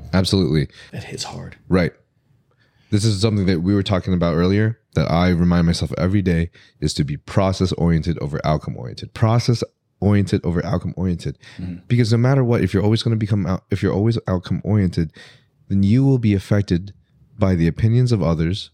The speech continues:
Speaker 1: by the results of your work,
Speaker 2: Mm-hmm.
Speaker 1: and by the things that you can't control that life will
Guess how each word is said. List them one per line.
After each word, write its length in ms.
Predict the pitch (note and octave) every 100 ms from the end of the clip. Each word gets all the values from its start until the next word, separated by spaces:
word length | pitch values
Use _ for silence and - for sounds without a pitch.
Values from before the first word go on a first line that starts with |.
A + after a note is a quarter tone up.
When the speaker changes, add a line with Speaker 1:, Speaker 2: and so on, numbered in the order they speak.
| _
Speaker 1:
by 80 | F2+
the 140 | E2+
results 560 | E2+ D#2+ G2+ A2+ - G2+
of 100 | F2
your 320 | F#2 G#2 G2 -
work, 420 | E2 E2 - - -
Speaker 2:
Mm-hmm. 320 | - F#2 G#2 A#2+ -
Speaker 1:
and 160 | F#2
by 160 | F#2+ F#2
the 100 | F2
things 260 | - G#2 G2+
that 120 | D#2+
you 160 | E2+
can't 240 | - F2+ E2
control 400 | F2 - D#2+ D2+
that 160 | C2+
life 260 | C#2 D#2 -
will 160 | D#2